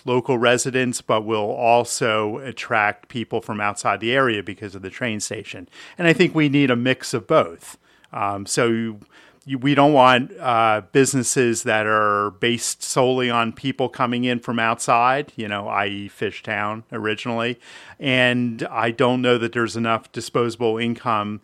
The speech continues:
in the neighborhood to just bring in businesses that are attractive to the neighbors. I think you need both, and that's what we're putting together.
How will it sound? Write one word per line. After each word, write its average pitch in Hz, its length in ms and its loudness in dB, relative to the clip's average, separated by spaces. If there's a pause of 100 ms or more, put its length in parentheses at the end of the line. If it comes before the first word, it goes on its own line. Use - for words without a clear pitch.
(280)
in 127 160 -4
the 110 100 -4
neighborhood 117 760 2
to 110 540 -4
just - 640 0
bring 120 180 -2
in 113 140 -2
businesses 117 580 -4
that 104 220 -2
are 98 260 0 (380)
attractive 123 640 2
to 113 420 -2
the 107 100 -6
neighbors. 135 420 0
I 107 80 -6
think 120 220 -4
you 127 100 -2
need 120 260 -4
both, 92 520 -4
and 110 180 -8
that's 101 300 -4
what 107 120 -6
we're 107 140 -6
putting 101 320 -8
together. 90 480 -6